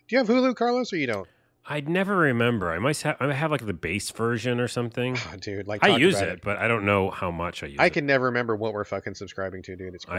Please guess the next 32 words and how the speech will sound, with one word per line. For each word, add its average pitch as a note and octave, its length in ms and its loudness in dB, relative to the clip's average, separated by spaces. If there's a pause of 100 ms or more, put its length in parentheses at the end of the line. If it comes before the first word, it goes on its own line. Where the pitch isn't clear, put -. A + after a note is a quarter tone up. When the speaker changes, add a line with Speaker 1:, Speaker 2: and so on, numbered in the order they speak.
Speaker 1:
crazy. - 20 -2
Speaker 2:
know. D#2+ 280 -4
Speaker 1:
But, F#2+ 140 -12 (160)
so D#3 140 2
The D3 100 4
Princess G#3 400 4
just - 200 -2
came E3+ 140 -2
out D3 200 4
a - 40 -10
couple C3 260 -2
days A2 200 2
ago. G2+ 320 -2 (340)
I, C3 200 2
apparently G#3+ 420 4
this D#3+ 180 0
is C#3+ 140 2
an C3 140 0
independent C#3+ 440 -2
movie B2 220 0
that A#2+ 140 0
was A2+ 140 -6
made B2 220 -2
for D3 360 -2
Hulu, A#3+ 420 -2
as C#3+ 80 -6
far D3 200 0
as C3+ 100 -2
I C#3 80 -4
can A2 160 -10
tell. A2+ 420 -4
Speaker 2:
Hmm. F3 140 -4